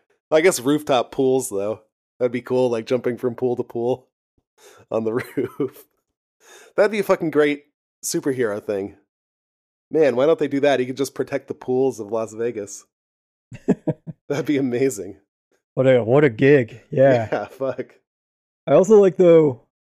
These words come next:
Speaker 2: very early on, uh, Elizabeth Shue's character, the leader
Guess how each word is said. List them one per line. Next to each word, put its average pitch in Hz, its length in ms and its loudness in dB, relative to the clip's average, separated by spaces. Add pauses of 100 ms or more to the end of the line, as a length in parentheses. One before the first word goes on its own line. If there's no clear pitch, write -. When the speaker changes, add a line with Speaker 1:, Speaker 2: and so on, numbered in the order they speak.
(140)
Speaker 2:
very 160 280 6
early 160 260 4
on, 139 340 2
uh, 123 240 0
Elizabeth 135 440 -2
Shue's 143 280 -4
character, 131 380 0
the 117 140 2
leader 131 540 0